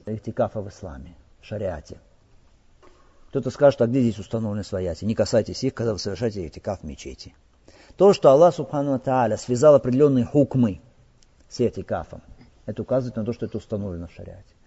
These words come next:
То, что Аллах Субхану Тааля указал на святость ихтикафа, то есть, что есть запреты в течение совершения ихтикафа, что у него есть хурма, неприкосновенность у ихтикафа, тоже указывает на то, что это установлено в шариате.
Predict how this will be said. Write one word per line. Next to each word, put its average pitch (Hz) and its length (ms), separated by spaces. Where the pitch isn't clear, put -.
То, 180 140
что - 160
Аллах 160 200
Субхану 156 320
Тааля 151 160
указал 147 440
на 147 360
святость 151 560
ихтикафа, 98 680
то 110 100
есть, 107 160
что - 140
есть 117 240
запреты 123 500
в 98 80
течение 98 600
совершения 92 500
ихтикафа, - 580
что - 140
у - 20
него 107 180
есть - 180
хурма, 139 340
неприкосновенность 101 880
у 95 40
ихтикафа, 85 440
тоже 143 240
указывает 131 360
на 107 80
то, 117 40
что 120 140
это 104 120
установлено 98 540
в - 60
шариате. - 400